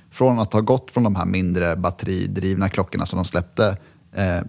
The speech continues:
nittonhundraåttio eh, och inte gjort så mycket under tjugofem års tid för att sen komma med B V R i,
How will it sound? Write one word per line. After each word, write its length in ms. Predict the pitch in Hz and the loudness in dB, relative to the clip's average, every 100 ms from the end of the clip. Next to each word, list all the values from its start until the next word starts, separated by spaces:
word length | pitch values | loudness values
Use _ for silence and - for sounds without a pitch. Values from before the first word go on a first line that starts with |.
| - - | -10 0
nittonhundraåttio 920 | 110 - 90 87 123 - - 92 98 - - - - - | 0 0 -4 0 -2 -4 -4 -2 -2 -4 -20 -20 -20 -8
eh, 140 | 90 | -4
och 160 | - 113 | 2 2
inte 180 | 92 107 | 2 2
gjort 260 | 135 - | 0 0
så 100 | - | 0
mycket 240 | 107 101 - | 0 2 0
under 180 | 92 92 | 0 0
tjugofem 360 | 90 95 90 | 0 0 2
års 120 | 87 | 0
tid 240 | - 104 90 | 2 0 2
för 120 | 101 | 0
att 120 | 90 | 0
sen 220 | - 98 | 2 0
komma 320 | 95 98 101 113 | 2 2 4 4
med 160 | 104 | 2
B 180 | 98 101 | 2 2
V 160 | 98 95 | 2 2
R 200 | 92 90 | 0 0
i, 140 | 85 | -2